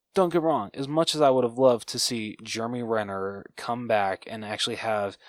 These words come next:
scenes where it's Clint and Nat in Budapest, um, you know, meeting up, forming a friendship, yada, yada, yada. I actually was happy that they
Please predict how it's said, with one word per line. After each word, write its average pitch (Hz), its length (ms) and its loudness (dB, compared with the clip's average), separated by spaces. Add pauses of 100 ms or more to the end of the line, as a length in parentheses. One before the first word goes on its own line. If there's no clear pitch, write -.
(280)
scenes 107 520 -4
where 101 220 -4
it's - 240 -6
Clint 110 500 -8
and 117 240 -6
Nat 101 300 -2 (340)
in 113 160 -8
Budapest, 113 720 -2 (520)
um, 98 400 -2
you 104 140 -10
know, 92 240 -6
meeting 107 340 -6
up, 107 280 0 (640)
forming 113 340 -2
a 104 60 -4
friendship, 107 640 -4
yada, 101 240 0
yada, 101 260 0
yada. 104 340 0 (460)
I 113 160 4
actually 120 460 0
was 107 240 -4
happy 110 400 0
that 120 260 -4
they 104 360 -6